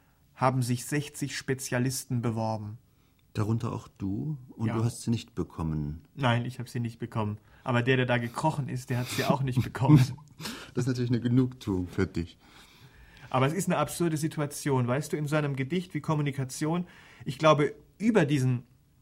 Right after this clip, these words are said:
Speaker 1: unmittelbar komische Situation oder eigentlich groteske Situation, die da unmittelbar da ist,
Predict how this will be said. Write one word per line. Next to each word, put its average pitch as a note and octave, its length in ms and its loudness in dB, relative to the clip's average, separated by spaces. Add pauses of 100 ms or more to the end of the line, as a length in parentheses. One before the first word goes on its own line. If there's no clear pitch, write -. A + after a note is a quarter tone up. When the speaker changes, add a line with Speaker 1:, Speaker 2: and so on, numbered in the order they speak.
(560)
Speaker 1:
unmittelbar C#3+ 480 4
komische D3 460 -2
Situation B2 680 -4
oder A2+ 240 -4 (200)
eigentlich A#2+ 340 -6 (280)
groteske D3 480 -2
Situation, B2 720 -6 (300)
die C3+ 60 -8
da C3 100 0
unmittelbar F3+ 480 0
da D#3 240 0
ist, D3+ 300 -8